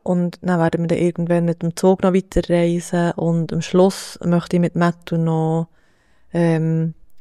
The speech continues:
Sigiriya besuchen. Das ist ein bisschen mehr im Norden. Das ist dort, wo, wo es den Lion Rock hat und eben den Hogger, wo ich gerade den Namen nicht weiss, wo man kann besteigen kann,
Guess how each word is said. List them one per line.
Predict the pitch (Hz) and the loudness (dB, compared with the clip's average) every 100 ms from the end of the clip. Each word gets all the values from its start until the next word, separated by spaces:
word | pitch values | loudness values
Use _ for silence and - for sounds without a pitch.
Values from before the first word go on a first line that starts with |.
| - - - | -20 -20 -20
Sigiriya | - 185 170 175 175 190 226 226 226 - 214 | -8 -8 -4 -2 0 2 4 4 2 -2 -8
besuchen. | - - 220 214 214 233 | -6 -2 4 4 4 -2
Das | 175 - | -2 -4
ist | 175 - | -6 -6
ein | - | -8
bisschen | - 180 175 | -4 -2 0
mehr | 180 175 | 0 0
im | 165 165 | 0 -2
Norden. | 160 160 180 226 - 285 403 - - - - - | 0 0 0 -2 0 0 0 -6 -20 -20 -20 -8
Das | 180 | -4
ist | 170 - | -2 2
dort, | 175 - | 2 2
wo, | 160 160 160 156 160 160 - - _ _ _ _ - | 0 0 2 0 -2 -8 -20 -20 _ _ _ _ -6
wo | |
es | 175 | -4
den | 175 170 | 0 0
Lion | 160 175 202 | 2 2 2
Rock | 202 190 - - | 2 0 -2 -4
hat | 202 - - - | -4 -4 -10 -6
und | 196 190 233 214 | 2 4 4 2
eben | 185 180 | 0 0
den | 175 175 170 - - - | 0 -2 -2 -10 -20 0
Hogger, | 226 240 262 269 - - - - _ _ _ - | 4 6 6 6 2 -18 -20 -20 _ _ _ -4
wo | 180 | 0
ich | 180 | 2
gerade | 190 - | 0 -2
den | 180 | 0
Namen | 190 208 220 | 2 2 2
nicht | 220 | 0
weiss, | 208 202 214 190 | 0 0 0 -2
wo | 180 | -2
man | 180 | -2
kann | 175 175 - | -2 -4 -2
besteigen | 180 - 247 247 | -6 0 0 2
kann, | 233 | 2